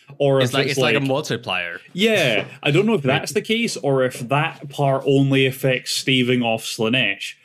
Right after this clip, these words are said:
Speaker 1: but a byproduct of it is getting their life force too, and the life force is kinda just, uh, whatever amount from whatever person. I don't know the ins and outs of how that particular part works.
Speaker 2: No, I mean, I could come up with a theory for, for this
Speaker 1: I'm sure we could
Speaker 2: quickly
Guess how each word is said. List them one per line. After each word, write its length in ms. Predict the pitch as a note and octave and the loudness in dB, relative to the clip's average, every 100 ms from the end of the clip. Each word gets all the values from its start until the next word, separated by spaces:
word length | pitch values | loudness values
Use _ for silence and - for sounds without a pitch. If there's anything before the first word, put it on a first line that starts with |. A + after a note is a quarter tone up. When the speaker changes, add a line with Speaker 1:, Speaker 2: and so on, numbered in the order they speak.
| - - | -20 -12
Speaker 1:
but 260 | A#2 B2 | -2 -2
a 100 | A#2+ | 0
byproduct 760 | A#2 C3 D3+ D3 C#3+ B2 B2+ C3+ | 0 0 2 0 2 2 0 0
of 200 | A#2+ A2+ | 0 0
it 100 | A2+ | -2
is 120 | A2 | -2
getting 340 | A2+ A#2 A#2 | -2 0 -2
their 120 | G#2+ G2+ | -2 0
life 220 | G#2+ A2+ | -2 -2
force 340 | B2 A2+ - | -2 -4 -6
too, 380 | - A2+ C#3 D3 C#3+ - | -4 -2 0 -2 -8 -12
and 180 | - B2+ | -4 0
the 60 | B2 | 4
life 220 | B2+ B2+ | 4 2
force 240 | B2+ A2 | 2 -2
is 80 | A2 | -6
kinda 340 | - A#2+ A2 G#2+ | -2 0 0 0
just, 320 | G#2 G2 - | -2 -4 -8
uh, 240 | A#2+ G#2 F#2+ A#2+ | -4 -2 -4 -8
whatever 500 | A2+ A#2 A2+ A2 G#2+ | -6 -4 -2 0 0
amount 380 | G#2+ A2 A#2+ - | 0 0 0 -2
from 160 | A#2+ | -2
whatever 320 | A2 A2 G2+ | 0 -2 -4
person. 440 | G2 G#2+ G#2 F2 E2+ _ - - | -4 -4 -4 -8 -16 _ -18 -2
I 80 | |
don't 240 | C3 E3 D3+ | 2 2 4
know 220 | C#3+ C3+ | 4 4
the 320 | A#2 G#2+ G#2+ | 4 2 2
ins 180 | B2 A#2 | 0 0
and 80 | A2+ | 0
outs 220 | A#2+ C3+ | 0 -2
of 120 | A2+ | -6
how 200 | - A#2 | -2 0
that 380 | A2 A2+ - - | 0 -2 -4 -14
particular 560 | - A2 - - A#2 A2 | -8 -4 -4 -2 -2 -2
part 320 | - A2 F#2+ | -2 -2 -2
works. 400 | G2+ F#2 - - - - _ _ _ _ _ _ - | -8 -10 -12 -16 -16 -20 _ _ _ _ _ _ -12
Speaker 2:
No, 280 | A#2 G#2 F#2+ | -8 -8 -8
I 60 | B2+ | -6
mean, 160 | D3 | -4
I 60 | D3+ | -4
could 160 | F#3+ F#3 | -8 -6
come 160 | D3+ | -4
up 100 | A#2+ | -4
with 160 | G#2+ F#2+ | -6 -6
a 100 | F#2 | -8
theory 500 | F2 C3 A#2 E2+ D2+ _ | -6 -4 -4 -6 -12 _
for, 180 | _ A2 | _ -20
for 140 | A2+ G2 | -16 -14
this 380 | E2+ E2+ - - | -14 -14 -14 -6
Speaker 1:
I'm 140 | G3+ | -2
sure 140 | G3 G#3+ | 2 2
we 100 | C#3 | 4
could 100 | |
Speaker 2:
quickly 60 | D3 | 2